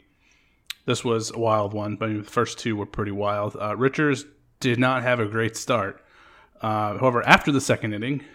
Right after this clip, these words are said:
and giving up five runs, he was able to settle down a bit and retire the last twelve outs, uh, from his outing without giving up a run. Um, but, uh, damage was kind of done there.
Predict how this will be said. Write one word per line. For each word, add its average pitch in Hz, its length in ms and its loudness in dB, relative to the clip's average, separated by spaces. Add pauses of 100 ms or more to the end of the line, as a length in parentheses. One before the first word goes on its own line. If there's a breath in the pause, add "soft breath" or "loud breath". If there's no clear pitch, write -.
and 107 200 -6
giving 104 200 -4
up 98 140 -6
five 104 400 -4
runs, 107 320 -4
he 113 80 -4
was 110 160 -6
able 101 160 -4
to 104 80 -14
settle 104 240 -2
down 107 360 -2
a 101 80 -8
bit 123 460 -2 (480 soft breath)
and 107 160 -6
retire 107 600 -4 (180)
the 113 80 -8
last 107 540 -4
twelve 110 400 -2 (140)
outs, 117 480 -4 (320)
uh, 104 240 -6
from 104 160 -10
his 113 180 -10
outing 143 320 6
without 147 280 4
giving 110 240 -2
up - 100 -10
a 98 60 -8
run. 135 440 2 (680 soft breath)
Um, 101 540 -2 (1500)
but, - 480 4 (120)
uh, 110 340 0
damage 117 400 -2
was 107 120 -10
kind 113 240 -4
of 101 160 -6
done 107 280 -4
there. 107 420 -4